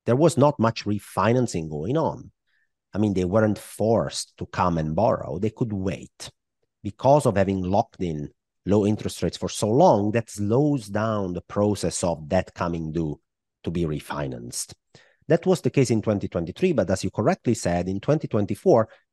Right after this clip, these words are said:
it's already picking up. So there will be less companies, let's say, Adam, that can delay the process of cutting labor next year. And the third point is bear steepening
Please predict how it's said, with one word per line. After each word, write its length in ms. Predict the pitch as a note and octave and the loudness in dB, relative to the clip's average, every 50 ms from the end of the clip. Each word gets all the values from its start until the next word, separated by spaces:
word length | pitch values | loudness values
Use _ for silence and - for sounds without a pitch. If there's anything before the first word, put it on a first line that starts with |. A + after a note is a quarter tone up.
| _ | _
it's 240 | - - - - - - | -10 -10 -10 -10 -10 -4
already 600 | - C#3+ D3 C3+ G2+ G2+ A2+ A2+ A2+ G#2+ G#2 - | 0 0 2 2 2 2 2 2 2 0 -2 -4
picking 380 | - A2+ - - - G2+ F#2 F2+ | -6 -10 -8 -6 -6 -4 -2 -2
up. 280 | D#2+ - - _ - - - _ _ _ _ _ _ _ _ _ | -4 -4 -8 _ -18 -18 -18 _ _ _ _ _ _ _ _ _
So 160 | _ - - A#2+ | _ 0 2 2
there 140 | A#2 A#2+ | 4 4
will 140 | A#2 B2+ C3 | 4 4 2
be 160 | A#2+ B2 C3+ | 4 2 2
less 400 | B2+ B2 C3+ E3+ F#3+ - - - | 2 2 2 2 0 -2 -6 -10
companies, 680 | - - G#2+ E2+ D#2 C#2+ - C#2 C#2+ B1+ B1 - - - | -6 -4 -4 -2 -4 -4 -6 -6 -8 -8 -8 -10 -10 -8
let's 220 | C2+ B1+ - - | -8 -8 -8 -8
say, 180 | - - C#2+ C#2 | -8 -8 -8 -8
Adam, 320 | - C3 C3 C#2+ F#2 A#2+ B2+ | -6 -6 -4 -2 -2 0 0
that 140 | B2 A#2 - | 0 0 0
can 240 | - A#2 G#2+ G#2+ | 0 0 0 0
delay 460 | G2 G#2 G#2+ G#2 G2 F#2+ G2+ A2 A#2 A#2+ | 0 -2 -4 -2 0 2 2 2 2 2
the 100 | A2 A2+ | 0 -2
process 800 | - - G#2+ F#2 E2+ - - - B1 B1+ - - - - - _ _ _ _ _ _ _ _ _ _ _ _ _ | -2 -2 0 0 0 -2 -4 -6 -8 -6 -4 -4 -4 -6 -6 _ _ _ _ _ _ _ _ _ _ _ _ _
of 180 | - F#2 - - | -12 -12 -8 -6
cutting 380 | - E2+ - - - E2+ D#2+ | -6 -6 -4 -4 -6 -6 -4
labor 420 | D2 D2+ C#2+ C2+ B1+ A#1 A1+ - _ _ _ _ _ _ _ _ _ _ _ _ | -2 -4 -4 -4 -6 -8 -10 -12 _ _ _ _ _ _ _ _ _ _ _ _
next 360 | - D#2 - - - - - | -6 -6 -6 -6 -6 -10 -8
year. 180 | - B1+ A#1+ - _ _ _ _ _ _ _ _ _ _ _ _ _ _ _ _ _ _ _ _ _ _ _ _ _ _ _ _ _ _ _ _ - | -8 -10 -10 -12 _ _ _ _ _ _ _ _ _ _ _ _ _ _ _ _ _ _ _ _ _ _ _ _ _ _ _ _ _ _ _ _ 0
And 200 | A2 A2+ A2+ G#2+ | 2 2 4 2
the 60 | A2+ | 2
third 280 | - - G#3 A3+ A3 - | 4 4 4 4 4 2
point 320 | - G#2 F#2 F2 E2 D2+ | 2 2 2 2 0 -2
is 320 | D#2 E2 F#2 A2+ A2+ - - _ _ _ _ _ _ _ _ _ _ _ _ _ _ _ _ _ - | -2 0 0 -2 -2 -6 -12 _ _ _ _ _ _ _ _ _ _ _ _ _ _ _ _ _ -8
bear 240 | F2+ F2 F#2 F2 D#2+ | -2 0 0 0 0
steepening 600 | - - - D2 C2+ - - C2+ B1+ B1 B1 | -2 -6 -8 -10 -10 -10 -10 -12 -12 -12 -14